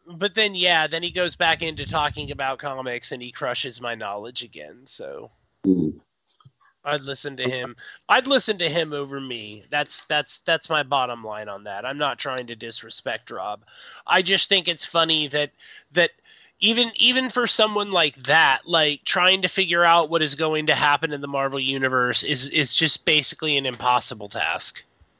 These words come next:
Speaker 2: Mm, yeah. Yeah, it is just, it is exactly what we have been doing, a, a complete and utter guessing game. Um, so, yeah,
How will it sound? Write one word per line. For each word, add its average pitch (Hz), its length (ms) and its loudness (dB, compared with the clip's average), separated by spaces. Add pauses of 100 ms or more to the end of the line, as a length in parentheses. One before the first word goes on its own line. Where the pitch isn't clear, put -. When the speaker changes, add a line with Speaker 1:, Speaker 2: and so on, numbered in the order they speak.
(300)
Speaker 2:
Mm, 92 480 6 (280)
yeah. 85 280 6 (680)
Yeah, 87 240 8
it 98 120 8
is 110 200 6
just, 117 140 4
it - 80 0 (120)
is 110 220 6
exactly 127 420 4
what 110 240 2
we 101 140 2
have 95 140 -2
been 92 200 0
doing, 87 300 4
a, 78 80 0
a - 260 -12
complete 92 500 4
and 76 160 0
utter 76 220 4
guessing 80 400 0
game. 69 180 -2 (540)
Um, 85 500 6 (760)
so, - 160 2
yeah, 127 360 6